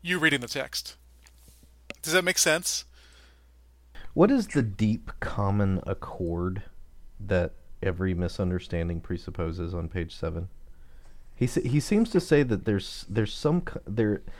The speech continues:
Speaker 2: it's, it's not just that misunderstanding is too small a category to describe the hermeneutic difficulties, but that there also seems to be some kind of very real connection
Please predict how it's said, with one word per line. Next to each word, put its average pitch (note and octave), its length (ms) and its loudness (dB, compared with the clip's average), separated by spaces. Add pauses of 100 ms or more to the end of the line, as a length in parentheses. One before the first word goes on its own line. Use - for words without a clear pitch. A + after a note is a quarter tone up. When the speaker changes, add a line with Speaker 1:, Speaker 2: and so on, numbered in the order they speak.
(160)
Speaker 2:
it's, - 300 -2
it's - 220 -2
not C#3+ 200 4
just B2 280 -4
that G2+ 160 0 (320)
misunderstanding G#2 1040 2
is F2 160 -2
too - 160 -2
small G2+ 420 2
a F#2 60 4
category F2+ 600 2
to - 120 -8
describe E2+ 400 -2
the F2 80 -4
hermeneutic E2+ 500 -2
difficulties, F3 720 -4 (460)
but B2 140 0 (640)
that A#2 180 0
there A#2 160 2
also A#2+ 380 0
seems A2+ 360 -2
to A2 80 -4
be G2 160 0
some A2 280 0
kind G#2 280 0
of F#2 100 0
very G2 440 4
real G2 340 4
connection E2+ 920 -4